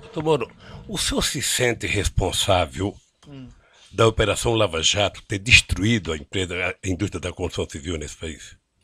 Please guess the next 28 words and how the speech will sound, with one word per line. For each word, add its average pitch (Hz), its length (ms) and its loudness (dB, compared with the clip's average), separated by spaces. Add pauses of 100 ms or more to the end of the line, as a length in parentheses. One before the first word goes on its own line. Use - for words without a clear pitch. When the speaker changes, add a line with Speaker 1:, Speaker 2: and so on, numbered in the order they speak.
(800)
Speaker 1:
O - 60 -20
senhor 220 100 4
se 180 140 -2
sente 180 240 4
responsável 113 760 2
por 101 180 -6
seiscentos 120 600 -2
milhões 98 340 0
de - 80 -18
pessoas - 380 -2
que 95 100 -8
já 87 120 -2
perderam 87 360 -4
emprego 85 520 -2 (380)
no 98 120 2
setor 104 400 0
de 82 160 -2
óleo 90 220 2
e 71 60 -8
gás 85 180 0
da 80 80 -8
construção 78 340 -8
civil? 98 320 -4 (380)
Eu 123 80 2
tenho 98 180 2
certeza 104 420 -2
que - 140 -2
não. - 220 -4